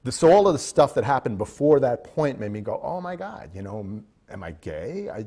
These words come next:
that's weird because there are so many, um, my, one of my friends, uh, ha-, his father had a garage up the street, and we used to go in the back room, and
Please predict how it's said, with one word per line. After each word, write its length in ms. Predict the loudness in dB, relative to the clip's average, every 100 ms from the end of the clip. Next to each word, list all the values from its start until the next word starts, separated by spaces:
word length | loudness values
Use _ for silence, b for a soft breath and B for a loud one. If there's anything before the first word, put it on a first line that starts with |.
| -14
that's 260 | -14 -16 -12
weird 340 | -8 -8 -8 -10
because 540 | -12 -6 -6 -6 -14 B B B B B _
there 100 | -6
are 60 | -6
so 240 | -6 -4
many, 480 | -4 -4 -6 -6 -10 -12
um, 500 | -10 -10 -12 -16 -20 _ -20 -18 -16 -12
my, 260 | -10 -10
one 180 | -10 -10
of 60 | -10
my 120 | -12
friends, 600 | -10 -8 -6 -8 -10 -14
uh, 300 | -12 -12 -14 B B B B
ha-, 220 | _ -8 -8
his 160 | -10 -8
father 420 | -6 -4 -4 -6
had 180 | -8 -12
a 40 |
garage 460 | -10 -6 -4 -4 -6
up 140 | -10
the 80 | -16
street, 440 | -20 -16 -14 -14
and 80 | -12
we 80 | -12
used 140 | -12
to 40 | -8
go 120 | -8
in 40 | -8
the 40 |
back 380 | -8 -8 -10 -8
room, 340 | -4 -4 -4
and 260 | -8 -12